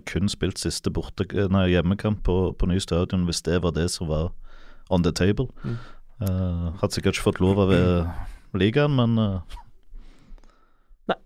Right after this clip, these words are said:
Speaker 3: for det er jo ikke tvil om at, eh, at dette, eh, medført store økonomiske tap for, eh, Tottenham denne sesongen.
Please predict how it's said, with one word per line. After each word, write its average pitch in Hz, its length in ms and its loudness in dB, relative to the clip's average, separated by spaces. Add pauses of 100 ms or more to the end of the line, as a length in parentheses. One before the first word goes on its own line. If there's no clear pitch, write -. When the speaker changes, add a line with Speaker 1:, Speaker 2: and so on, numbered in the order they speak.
(140)
Speaker 3:
for 160 100 0
det 147 180 -8
er 147 80 4
jo - 60 -4
ikke - 180 0
tvil 165 260 2
om 117 80 2
at, 110 160 -2
eh, 127 260 0
at 127 260 -4
dette, 131 340 -6
eh, 127 400 -2
medført 117 640 -4
store 117 920 -6 (100)
økonomiske 123 720 -4 (360)
tap 151 420 2 (180)
for, 139 360 -2
eh, 120 280 0
Tottenham 147 400 -4
denne 110 160 -4
sesongen. 117 520 -4